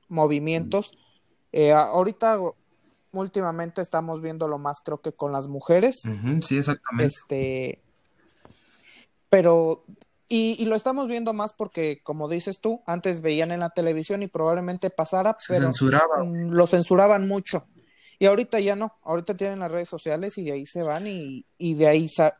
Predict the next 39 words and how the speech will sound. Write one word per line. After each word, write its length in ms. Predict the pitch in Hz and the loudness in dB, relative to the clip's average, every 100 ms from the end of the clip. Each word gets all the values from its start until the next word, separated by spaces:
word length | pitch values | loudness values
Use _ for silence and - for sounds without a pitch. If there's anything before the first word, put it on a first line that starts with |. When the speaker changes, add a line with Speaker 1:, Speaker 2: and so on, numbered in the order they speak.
| _ | _
Speaker 1:
te 100 | 170 | 0
informas 520 | 156 165 147 165 190 | 0 0 0 0 -4
y 40 | 165 | -4
de 100 | 151 | -4
ahí 120 | 143 | -4
sabes 440 | - 147 165 170 | -2 -2 -2 -6
y 80 | - | 0
de 80 | 165 | 2
Speaker 2:
Y 40 | |
Speaker 1:
ahí 60 | 147 | 2
Speaker 2:
mira, 200 | 156 156 | 2 0
Speaker 1:
conoces. 240 | 147 208 - | 0 -2 4
Speaker 2:
te 80 | |
voy 180 | 143 151 | 6 6
a 60 | 156 | 6
decir 380 | 143 - 143 143 | 6 6 4 2
algo 180 | 143 | 2
ahorita 320 | 139 131 135 131 | 2 0 -2 -2
que 80 | |
estás 220 | 120 123 123 | -2 0 2
diciendo 400 | 120 123 123 120 | 2 2 0 2
acerca 420 | 113 113 110 113 | 2 0 -2 0
de 120 | 117 | 2
eso, 240 | 131 - 131 | 4 4 2
güey, 260 | 123 - - | -2 -6 -8
este, 1000 | 110 107 - - 107 107 104 104 101 _ _ _ _ _ _ _ _ _ _ _ 127 | -4 0 0 -2 -4 -2 -4 -4 -8 _ _ _ _ _ _ _ _ _ _ _ 2
acerca 520 | 117 127 120 123 135 | 4 4 2 2 4
de, 240 | 120 110 | 4 2
de 120 | 110 110 | 2 2
lo 220 | 110 107 | 0 0
que 260 | 113 110 | 0 2
son 160 | 107 123 | 2 2
los 80 | 131 | 4
movimientos, 800 | 123 113 113 120 127 123 - - - - | 4 2 2 0 0 -2 -4 -8 -20 -6
ahora 260 | 110 117 120 | 0 2 2
sí 160 | 120 | 0
que 140 | 117 - | -4 -4
feministas, 800 | 117 107 104 110 120 - 143 | -2 -2 0 2 2 2 0
güey, 200 | 147 156 | 0 -2